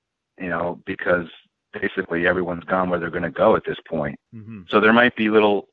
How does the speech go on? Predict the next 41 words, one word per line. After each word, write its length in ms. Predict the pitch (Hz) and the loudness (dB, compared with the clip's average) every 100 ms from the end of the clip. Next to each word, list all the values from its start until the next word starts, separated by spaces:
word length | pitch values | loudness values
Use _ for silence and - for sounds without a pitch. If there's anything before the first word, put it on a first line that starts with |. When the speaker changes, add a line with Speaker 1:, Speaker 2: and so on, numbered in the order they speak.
| - | 0
Speaker 1:
openings 480 | 107 113 104 95 - | 0 2 0 0 0
here 220 | 104 101 | 4 4
and 180 | 95 85 | 4 4
there. 540 | 101 113 90 90 - _ _ _ _ _ | 4 6 6 4 0 _ _ _ _ _
Uh, 300 | 87 85 82 | -2 0 0
you 80 | 92 | -2
know, 100 | 90 | -4
maybe 300 | 90 92 92 | -4 -4 -4
Long 180 | 87 85 | -2 -2
Island 400 | 87 101 90 82 | 0 2 0 -4
will 120 | 82 | -6
be 180 | 82 87 | -6 -4
able 180 | 82 82 | -4 -6
to 60 | - | -6
pick 160 | - 82 | -4 0
off 180 | 80 - | 0 -2
some 160 | 85 82 | -8 -6
players 400 | - 85 82 80 | 0 0 0 -4
and, 140 | 80 - _ - | -8 -12 _ -12
and 120 | 78 | -8
that 160 | 82 | -6
kind 200 | - 76 | -4 -4
of 60 | 76 - | -6 -8
thing. 200 | 76 73 - - - _ _ | -10 -10 -16 -20 -20 _ _
But, 220 | 92 87 - - | 2 2 0 -2
uh, 280 | 80 78 78 | 0 0 -2
it's 120 | - | 0
gonna 160 | 117 107 | 2 2
be 100 | - | 0
hard 320 | - 110 113 | 4 4 2
for 120 | 95 | -4
them. 200 | 78 78 | -6 -2
And 80 | 92 | 2
that's 200 | 113 - | 0 0
what 140 | 113 | 2
I 120 | 101 | 2
meant, 240 | 92 104 110 | 2 0 -2
what 100 | 101 | -4
I 20 | |
was 120 | 92 87 | -6 -8
referring 360 | 87 120 104 | -2 0 0